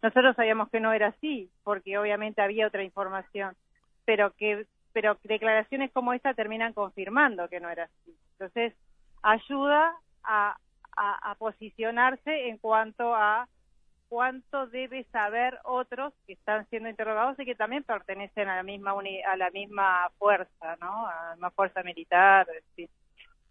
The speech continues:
Entonces, eh, eso ayuda, eso para mí ayuda y ayuda mucho. Es como ahora, bueno, eh, en este acto que hubo y en el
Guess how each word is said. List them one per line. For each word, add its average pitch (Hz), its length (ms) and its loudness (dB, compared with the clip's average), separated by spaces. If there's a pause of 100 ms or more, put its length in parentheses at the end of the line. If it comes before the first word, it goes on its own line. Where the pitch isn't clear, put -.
Entonces, 247 300 6 (100)
eh, 233 360 2
eso 247 160 2
ayuda, 196 500 2
eso 196 260 -10
para 175 280 0
mí 214 200 -4
ayuda 196 380 -6
y 170 60 -6
ayuda 175 380 -6
mucho. 175 360 -16 (800)
Es 202 140 -6
como 208 960 6 (520)
ahora, 233 540 0
bueno, 214 440 -8
eh, 196 840 -12 (1080)
en 214 140 -14
este 233 260 -4
acto 226 280 0
que 208 140 -6
hubo 226 340 0
y 196 80 -4
en 196 240 -8
el 190 100 -12